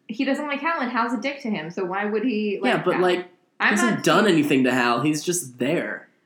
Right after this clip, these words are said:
Speaker 1: I'm kind of on Team Chick right now.
Speaker 2: Wow.
Speaker 1: Well, in terms of Team Hal versus Team Chick.
Speaker 2: Sure.
Speaker 1: Because Hal, like, is so holier than thou, thinks he's, like, such a good family man, and then, like, goes and does, like, stupid fucking shit.
Speaker 2: Yeah,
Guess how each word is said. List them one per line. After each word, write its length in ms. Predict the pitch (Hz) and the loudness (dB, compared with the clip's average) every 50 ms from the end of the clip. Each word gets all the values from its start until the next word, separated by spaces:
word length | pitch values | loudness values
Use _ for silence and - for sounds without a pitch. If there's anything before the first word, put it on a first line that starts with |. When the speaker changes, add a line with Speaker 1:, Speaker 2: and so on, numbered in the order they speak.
| _ - | _ -8
Speaker 1:
I'm 140 | 285 359 | -8 -8
kind 180 | 370 330 370 392 | -6 -6 -6 -4
of 60 | 339 | -4
on 200 | 302 247 220 214 - | -4 -4 -4 -6 -8
Team 260 | - - 220 190 175 170 | -6 -6 -4 -4 -4 -8
Chick 240 | - - 190 - - | -8 -10 -10 -10 -10
right 160 | 139 - - - | -14 -14 -12 -12
now. 280 | - 143 127 - 180 _ _ _ _ _ _ _ _ _ _ _ _ _ _ _ _ _ _ _ _ _ _ _ _ _ _ _ _ | -12 -12 -12 -14 -18 _ _ _ _ _ _ _ _ _ _ _ _ _ _ _ _ _ _ _ _ _ _ _ _ _ _ _ _
Speaker 2:
Wow. 640 | - - - - 147 180 190 - - - - - - - | -18 -14 -10 -6 -4 -4 -2 -4 -4 -6 -6 -8 -6 -4
Speaker 1:
Well, 200 | 220 220 220 214 | 0 0 2 2
in 100 | 208 208 | 0 0
terms 220 | 208 254 214 214 202 | -2 -2 -2 -2 -2
of 140 | 185 180 180 | -2 -4 -6
Team 200 | - - 214 180 175 180 | -6 -6 -6 -4 -2 -2
Hal 180 | 170 160 151 | -4 -4 -2
versus 360 | - 151 143 - - 143 - | -4 -6 -6 -6 -8 -14 -16
Team 200 | - 143 113 - - | -16 -20 -20 -20 -20
Chick. 280 | - - - - - | -16 -14 -14 -12 -12
Speaker 2:
Sure. 480 | - - - - - - - - - - _ _ | -14 -16 -12 -12 -12 -12 -12 -16 -20 -20 _ _
Speaker 1:
Because 260 | - - 370 - - | -6 -6 -6 -6 -4
Hal, 320 | - 320 320 359 453 508 453 | -6 -4 -4 -4 -6 -6 -6
like, 240 | 370 302 277 - - | -6 -6 -6 -8 -8
is 200 | - 233 220 - | -8 -8 -8 -8
so 220 | - 247 254 277 277 | -8 -8 -6 -6 -6
holier 400 | 240 214 220 226 226 226 226 226 | -4 -2 -2 -2 -2 -2 -4 -4
than 200 | 220 214 202 180 | -6 -6 -6 -4
thou, 420 | 160 151 156 160 160 160 165 165 165 | -4 -4 -4 -2 -4 -4 -6 -8 -10
thinks 260 | - 160 165 - - | -14 -18 -18 -14 -8
he's, 220 | - 175 175 175 | -6 -6 -4 -4
like, 300 | 175 170 160 156 151 151 | -4 -6 -6 -6 -8 -8
such 240 | - - 175 165 - | -8 -8 -8 -6 -6
a 40 | 175 | -6
good 200 | 175 175 175 - | -6 -6 -6 -6
family 280 | - 165 156 160 165 160 | -6 -6 -6 -6 -8 -10
man, 260 | 156 156 156 156 165 | -8 -6 -6 -6 -6
and 80 | 240 277 | -8 -10
then, 140 | 330 359 370 | -10 -10 -8
like, 180 | 359 370 349 | -10 -10 -8
goes 260 | 359 330 339 330 320 | -8 -8 -8 -10 -12
and 160 | 320 311 285 269 | -14 -18 -16 -12
does, 280 | 302 311 311 311 302 | -10 -10 -10 -10 -14
like, 140 | 302 285 277 | -20 -20 -20
stupid 380 | - - - 294 277 - 277 - | -20 -14 -12 -12 -12 -12 -14 -12
fucking 300 | 277 262 262 - 254 240 | -12 -12 -10 -10 -12 -12
shit. 320 | - - 170 - - - _ _ _ _ _ _ _ _ _ _ _ _ _ _ _ _ _ _ _ _ _ _ _ _ _ _ _ _ _ _ _ _ _ _ _ _ _ _ _ _ _ _ _ _ _ _ - | -10 -12 -14 -14 -14 -20 _ _ _ _ _ _ _ _ _ _ _ _ _ _ _ _ _ _ _ _ _ _ _ _ _ _ _ _ _ _ _ _ _ _ _ _ _ _ _ _ _ _ _ _ _ _ -18
Speaker 2:
Yeah, 160 | 98 104 104 | -18 -18 -18